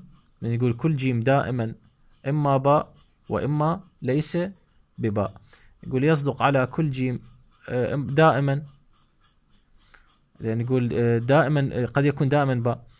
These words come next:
والثاني أن يكون سلبه عن كل جيم دائمًا وإما ليس بباء، يعني دائمًا. والثالث أن يكون إيجابه على البعض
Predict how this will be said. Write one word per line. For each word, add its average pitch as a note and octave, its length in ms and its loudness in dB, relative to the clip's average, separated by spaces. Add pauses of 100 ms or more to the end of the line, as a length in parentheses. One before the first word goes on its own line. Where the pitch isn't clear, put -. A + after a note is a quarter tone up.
(260)
والثاني D#3+ 480 2
أن D3+ 80 -2
يكون D3 260 -2
سلبه D#3+ 360 0
عن D3+ 120 2
كل F#3 200 -4
جيم D#3 180 0
دائمًا C#3+ 500 0 (160)
وإما C#3+ 360 0
ليس D3 260 0
بباء، C#3 460 -2
يعني A#2 200 -6
دائمًا. A#2+ 420 -4 (360)
والثالث E3 380 0
أن C3+ 100 0
يكون C#3+ 260 -4
إيجابه C3 540 -2
على E3+ 120 4
البعض F#3+ 380 0